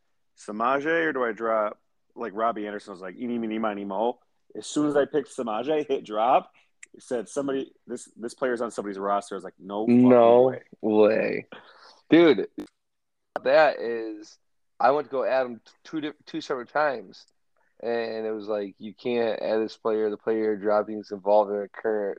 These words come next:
Speaker 2: transaction."
Speaker 1: Mm-hmm.
Speaker 2: 'Cause I was dropping his ass anyways.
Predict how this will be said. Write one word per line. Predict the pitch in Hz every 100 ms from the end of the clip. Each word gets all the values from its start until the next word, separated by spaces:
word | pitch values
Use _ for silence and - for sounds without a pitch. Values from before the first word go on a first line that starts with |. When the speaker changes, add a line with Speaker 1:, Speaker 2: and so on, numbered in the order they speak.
| _
Speaker 2:
transaction." | - 101 98 101 98 - - - _ -
Speaker 1:
Mm-hmm. | 87 107 113 135 139 _ _ _ _ _ _ _ _ -
Speaker 2:
'Cause | 117
I | 113 104
was | 101
dropping | 95 117 117 120 104
his | 92
ass | 98 98 -
anyways. | 110 110 104 107 - -